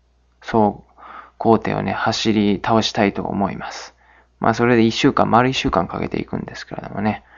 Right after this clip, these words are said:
はい。で、ゴール地点は、あの、渋谷のハチ公前です。あのおしゃれスポットに僕がヒゲ面で、真っ黒になって、全身汗まみれで、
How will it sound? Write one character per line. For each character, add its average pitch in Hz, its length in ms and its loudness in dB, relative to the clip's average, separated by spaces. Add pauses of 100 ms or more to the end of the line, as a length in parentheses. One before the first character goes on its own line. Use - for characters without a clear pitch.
(440)
は - 360 -2
い。 101 40 -2
で、 123 100 8
ゴ 156 200 8
ー 170 40 10
ル 175 100 6
地 - 120 -6
点 135 320 0
は、 135 280 4 (380)
あ - 160 0
の、 50 280 -2
渋 123 440 4
谷 113 200 6
の 104 100 4
ハ 104 140 -2
チ - 160 -4
公 120 400 6 (360)
前 - 260 -2
で - 120 -16
す。 - 220 -16 (720)
あ 120 140 6
の 123 160 4
お 117 80 2
し - 80 -2
ゃ 120 80 8
れ 120 100 6
ス - 140 -6
ポ 123 140 2
ッ - 20 0
ト 120 180 -6
に 131 280 0
僕 110 300 2
が 101 120 0
ヒ 110 220 -8
ゲ 127 120 6
面 120 300 4
で、 107 240 -2 (840)
真 113 160 4
っ - 120 -8
黒 - 240 8
に - 60 8
な 98 120 0
っ - 20 -10
て、 - 360 -10 (200)
全 143 220 0
身 135 360 -2
汗 127 240 2
ま 139 160 6
み 123 100 2
れ 50 140 -2
で、 - 220 -12